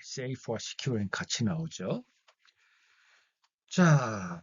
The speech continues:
그래서 시제가 완료형과, 어, 현재형으로 쓰여졌다라는 것. 그리고, 어, 그래서 결과는 "I will", 분명히 나는 그렇게 되는 것이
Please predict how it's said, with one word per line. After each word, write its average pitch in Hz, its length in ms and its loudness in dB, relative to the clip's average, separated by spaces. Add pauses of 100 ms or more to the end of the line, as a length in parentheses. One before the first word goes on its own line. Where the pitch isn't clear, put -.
(140)
그래서 - 460 -4
시제가 185 640 6
완료형과, 123 960 4 (160)
어, - 60 -20 (120)
현재형으로 151 920 4
쓰여졌다라는 - 920 2 (120)
것. 175 220 -2 (200)
그리고, 170 460 -12 (320)
어, - 220 -20
그래서 98 280 2
결과는 131 760 8 (120)
"I 101 320 -8 (120)
will", 160 300 2
분명히 113 580 4
나는 160 240 4 (340)
그렇게 151 480 0 (140)
되는 95 480 0
것이 - 340 2